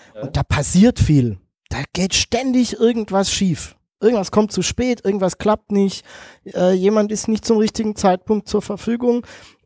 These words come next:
Speaker 2: Ist eben so eine Eigenart dieser Projekte, weil sie halt so eine gewisse Kritikalität haben.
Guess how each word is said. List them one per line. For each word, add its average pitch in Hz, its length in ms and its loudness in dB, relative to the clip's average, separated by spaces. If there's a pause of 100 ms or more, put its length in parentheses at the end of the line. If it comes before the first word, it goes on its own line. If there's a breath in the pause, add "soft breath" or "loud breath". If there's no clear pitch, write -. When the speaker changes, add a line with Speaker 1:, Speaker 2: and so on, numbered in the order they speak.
(120)
Speaker 2:
Ist - 140 -4
eben 226 180 4
so 202 80 2
eine 190 220 0
Eigenart 175 580 2 (320)
dieser 180 240 0
Projekte, 143 460 0
weil 143 180 2
sie 139 140 -4
halt 143 160 -4
so 156 100 -4
eine 147 80 -4
gewisse 156 340 -2
Kritikalität 135 920 -2
haben. 104 260 -12